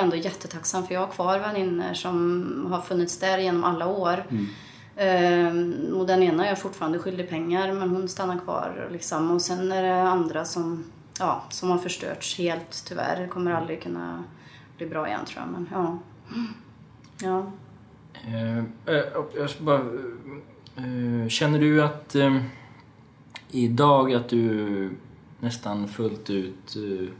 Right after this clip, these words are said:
Speaker 3: förstå-, kan förstå din exman och hans, eh, handlingar, eller om inte då att du är kanske på väg dit, eller hur, hur känner du, eller kan du fortfarande liksom känna att du, du, han har gjort saker som är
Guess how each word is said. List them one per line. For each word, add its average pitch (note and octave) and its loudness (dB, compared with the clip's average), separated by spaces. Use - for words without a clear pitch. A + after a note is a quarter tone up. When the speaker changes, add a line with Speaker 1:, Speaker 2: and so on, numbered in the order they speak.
Speaker 3:
förstå-, - -2
kan A#2 -2
förstå A#2 2
din G2+ 0
exman F#2 -8
och F#2 -6
hans, F2+ -8
eh, F#2+ -10
handlingar, A2 2
eller G2+ -2
om G#2+ 0
inte G2+ -2
då G2 0
att F#2 -6
du F#2 -2
är F2+ -8
kanske G2 -12
på - -14
väg G2 0
dit, F2 -6
eller G#2+ -10
hur, G2+ -12
hur G#2 -10
känner G2 -6
du, F#2+ -8
eller G#2 -2
kan G#2 -4
du G2+ -4
fortfarande G#2+ -6
liksom G2 -6
känna G2+ -10
att - -14
du, F#2 -6
du, F#2+ -14
han F2 -10
har F2+ -8
gjort F2+ -10
saker F#2 -14
som G2 -12
är F2+ -14